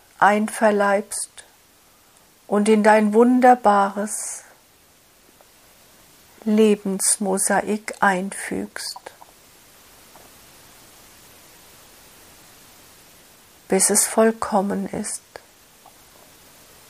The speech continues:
Ich, Metatron, segne dich und segne das Jahr, das vor dir liegt.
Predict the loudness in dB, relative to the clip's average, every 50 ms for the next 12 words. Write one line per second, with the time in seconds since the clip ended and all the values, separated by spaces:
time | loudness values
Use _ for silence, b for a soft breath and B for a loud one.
0 | -20 -20 -20 -20 -20 -20 -20 -20 -20 -20 -20 _ _ _ _ _ _ _ _ 2
1 | 4 4 4 2 0 -4 -6 -2 0 0 2 2 2 0 0 0 -2 -8 -6 -4
2 | -2 -2 -2 -4 -4 -6 -8 -10 -14 _ _ _ _ _ _ _ _ _ _ _
3 | _ _ _ _ _ _ -20 -20 -20 _ -20 _ -20 -20 -20 -20 -20 -20 -20 -20
4 | -20 -20 -20 -20 -20 -20 -20 -20 -20 _ _ _ -20 -20 _ _ _ _ _ _
5 | _ _ _ -10 -8 -2 2 4 6 6 6 4 0 0 2 4 4 4 4 2
6 | 0 0 0 2 2 2 2 2 2 2 2 2 2 -2 -2 0 4 4 4 4
7 | 4 2 2 4 4 6 8 8 6 6 4 2 2 2 0 -2 -2 -2 0 2
8 | 2 2 2 0 -2 -4 -4 -4 -4 -6 -8 -8 -10 -12 -16 -20 _ -20 -20 -20